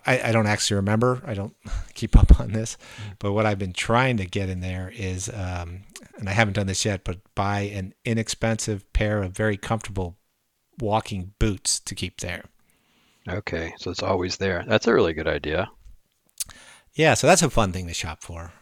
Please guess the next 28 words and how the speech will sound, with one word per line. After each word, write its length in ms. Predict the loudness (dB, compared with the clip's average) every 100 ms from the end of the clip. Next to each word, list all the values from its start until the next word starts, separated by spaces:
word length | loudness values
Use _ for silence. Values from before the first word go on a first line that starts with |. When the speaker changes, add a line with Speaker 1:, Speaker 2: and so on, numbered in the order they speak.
| -20 -16 -6
Speaker 1:
I 80 | -2
managed 320 | 0 0 -4
to 80 | -4
find 320 | 0 2 0
a 40 |
pair 380 | -2 -2 2 2
of 260 | 0 -6 -16 -20 _
combat 640 | -2 0 2 0 -2 -2
boots 640 | -2 -2 -6 -8 -6 -6 -12 -6
by 180 | -2 -2
a 100 | -2
manufacturer 720 | -2 -2 -2 -2 -2 -2 -8
called 480 | -6 -4 -2 -6 -12 -16
Proper, 600 | -10 0 0 0 -4 -6 -8
P, 180 | -10 -10 _ _
with, 280 | -6 -6 -6
uh, 220 | -4 -6 -8 _ _
three 240 | 6 8
Ps, 360 | 4 -2 -4 -4
P 260 | -2 0
O, 240 | 0 0 -2 _ _ -20 -20 -20 _
excuse 300 | -4 -2 -2
me, 160 | 0
P 200 | 2 2
R 260 | 2 2 2
O 180 | 2 0
P 260 | 6 6 6
P 380 | 4 2 0